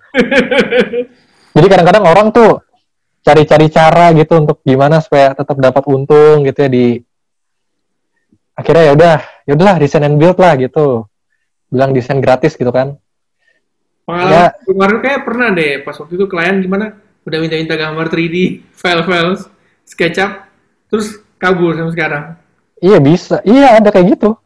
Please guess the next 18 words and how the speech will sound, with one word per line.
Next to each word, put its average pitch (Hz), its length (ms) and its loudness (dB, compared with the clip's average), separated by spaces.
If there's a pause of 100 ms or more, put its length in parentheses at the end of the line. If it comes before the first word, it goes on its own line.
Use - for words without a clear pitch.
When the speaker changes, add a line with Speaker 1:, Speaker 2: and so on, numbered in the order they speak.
(160)
Speaker 1:
Janji, 156 320 -4
Speaker 2:
Kayak 156 100 -4
gitu, 185 160 -2
Speaker 1:
janji 147 80 0
Speaker 2:
Bro. 139 220 0
Speaker 1:
palsu 160 360 -6
ya, 147 220 -2 (100)
waduh 165 360 -4
kasihan 139 360 -12
banget. 127 240 -10
Speaker 2:
Iya, 127 320 2 (160)
ya 135 120 0
begitulah. 165 440 2 (1000)
Eh, 156 460 2 (360)
Speaker 1:
Diiming-iming 190 640 2
lah 175 120 -2
ya, 156 220 -4
iming-iming. 151 600 -14